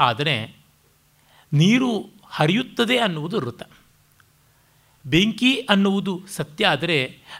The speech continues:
ಬೆಂಕಿ ಸುಡುತ್ತದೆ, ಬೆಂಕಿ ಶಕ್ತಿಯನ್ನು ಉತ್ಪಾದನೆ ಮಾಡುತ್ತದೆ ಅನ್ನುವಂಥದ್ದು ಋತ. ಈ ಋತ ಅನ್ನುವುದು,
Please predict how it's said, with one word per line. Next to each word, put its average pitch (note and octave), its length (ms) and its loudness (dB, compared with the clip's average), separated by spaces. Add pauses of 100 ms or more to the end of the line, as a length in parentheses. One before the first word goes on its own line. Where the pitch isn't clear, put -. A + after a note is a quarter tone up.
ಬೆಂಕಿ G3+ 400 0
ಸುಡುತ್ತದೆ, D3+ 880 -2 (280)
ಬೆಂಕಿ D#3+ 400 0
ಶಕ್ತಿಯನ್ನು F3 600 -4
ಉತ್ಪಾದನೆ E3 560 0
ಮಾಡುತ್ತದೆ D3 680 -2 (220)
ಅನ್ನುವಂಥದ್ದು D#3+ 680 -2
ಋತ. B2+ 220 -4 (600)
ಈ D3+ 240 0
ಋತ B2+ 220 -2
ಅನ್ನುವುದು, E3+ 800 4